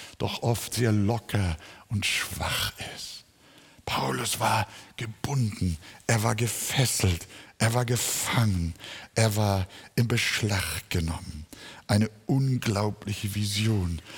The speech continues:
Und dieses Drängen des Geistes war so stark in ihm, dass er sich durch nichts davon abhalten ließ. Er wusste nicht genau, was in Jerusalem auf ihn zukommt. So heißt es wörtlich:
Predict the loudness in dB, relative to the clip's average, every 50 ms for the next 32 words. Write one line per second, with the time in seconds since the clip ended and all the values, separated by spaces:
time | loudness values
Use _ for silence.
0 | -14 -16 -6 0 0 0 2 2 2 2 2 2 0 0 0 -2 -4 -4 -4 -2
1 | -2 -2 -2 -2 0 2 2 4 4 4 4 4 2 2 2 0 -2 -4 -6 -2
2 | 0 2 4 6 6 6 4 2 0 0 0 0 0 -2 -6 -12 -16 -18 -18 -20
3 | -8 0 2 2 4 4 2 0 0 2 2 2 2 2 0 0 0 -2 -4 -4
4 | 0 2 4 6 6 4 4 2 0 0 2 4 4 4 4 2 0 -6 -12 -12
5 | -2 0 2 2 2 2 2 0 0 2 0 0 0 0 0 0 2 4 4 4
6 | 4 4 4 2 2 0 -6 -6 -6 -6 -4 -6 -4 -2 -2 -2 -2 0 0 -2
7 | 0 0 0 0 0 2 4 4 4 4 2 0 0 2 0 0 -2 -4 -8 -12
8 | -12 -10 -6 -6 -6 -4 -6 -8 -4 0 0 0 2 2 0 0 0 0 -2 0
9 | 2 2 4 4 2 0 -2 -6 -2 0 2 4 4 4 6 4 4 4 4 2
10 | 2 2 0 -2 -6 -14 -8 -2 -2 0 2 2 2 2 4 2 2 2 4 2
11 | 2 2 2 2 2 4 2 2 0 -2 -10 -20 -20 -6 _ 0 2 2 0 -2
12 | -4 -2 2 2 2 2 2 0 0 0 0 0 2 0 0 0 0 0 0 2
13 | 2 2 2 0 0 -2 -2 0 2 2 2 2 2 0 -2 -2